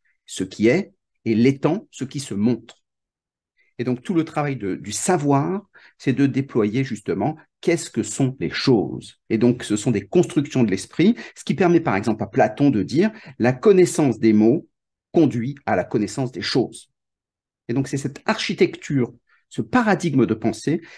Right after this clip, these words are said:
qui est particulièrement intéressant parce que comme il est doté de raison, alors c'est une, une architecture de pensée qui est fondée sur la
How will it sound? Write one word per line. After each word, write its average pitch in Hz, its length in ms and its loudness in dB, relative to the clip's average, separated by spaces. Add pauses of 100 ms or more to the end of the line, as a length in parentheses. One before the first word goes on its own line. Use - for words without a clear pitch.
(100)
qui - 80 -4
est 135 60 0
particulièrement 139 500 0
intéressant 120 540 -4
parce 135 180 -4
que - 140 -2
comme 220 200 0
il 185 140 2
est 139 80 6
doté 139 420 0 (100)
de - 120 -8
raison, 143 500 -2 (200)
alors 139 340 0
c'est 135 260 -6
une, 107 440 2
une 104 100 -2
architecture 127 420 -6
de 101 60 0
pensée - 340 -4
qui 214 120 -4
est 120 40 2
fondée 139 220 -2
sur 160 140 -4
la 147 160 0